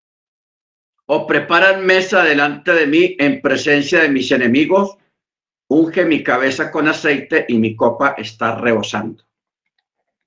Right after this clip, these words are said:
Entonces, mire cómo dice en hebreo. Taroj lefanai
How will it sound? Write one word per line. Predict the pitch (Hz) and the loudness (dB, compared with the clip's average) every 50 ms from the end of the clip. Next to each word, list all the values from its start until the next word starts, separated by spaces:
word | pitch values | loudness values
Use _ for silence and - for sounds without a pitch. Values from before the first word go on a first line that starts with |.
| _ _ _ _ _ _ _ _ _ _ _ _ _ _ _ _ | _ _ _ _ _ _ _ _ _ _ _ _ _ _ _ _
Entonces, | - 135 147 151 - 139 | 0 2 2 2 2 2
mire | 139 139 156 165 | 2 2 2 2
cómo | - 185 175 170 | 0 0 0 2
dice | 165 160 160 - 175 | 0 0 0 0 -2
en | 147 | -2
hebreo. | 127 113 107 110 - - - - - - - _ _ _ _ _ _ _ _ _ _ _ _ _ _ _ _ _ _ _ | -2 -2 -4 -4 -6 -8 -10 -12 -18 -20 -20 _ _ _ _ _ _ _ _ _ _ _ _ _ _ _ _ _ _ _
Taroj | - 175 170 170 165 160 165 202 240 269 269 262 - - - - _ _ - | 0 2 4 6 6 6 6 6 6 6 4 2 0 -8 -16 -20 _ _ 2
lefanai | 151 151 165 160 165 - 185 156 151 156 175 196 214 226 220 220 - | 4 4 4 2 0 0 0 2 2 6 6 6 6 6 4 0 -6